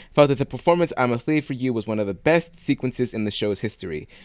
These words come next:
Michelle's rendition of "Baby One More Time" attracted negative reviews, though her performance of Paramore is the only exception was generally well received. Spears' cameo received mixed reviews,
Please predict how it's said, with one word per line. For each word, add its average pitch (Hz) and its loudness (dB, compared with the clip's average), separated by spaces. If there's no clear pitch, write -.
Michelle's 131 6
rendition 127 0
of 123 0
"Baby 120 6
One 120 2
More 110 2
Time" 120 0
attracted 147 0
negative 190 2
reviews, 123 -2
though 240 6
her 208 2
performance 175 4
of 147 -2
Paramore 131 4
is 123 2
the 131 -6
only 127 2
exception 123 0
was 107 -2
generally 117 2
well 101 -2
received. 87 -10
Spears' 147 -4
cameo 131 2
received 120 -4
mixed 185 -2
reviews, 131 -2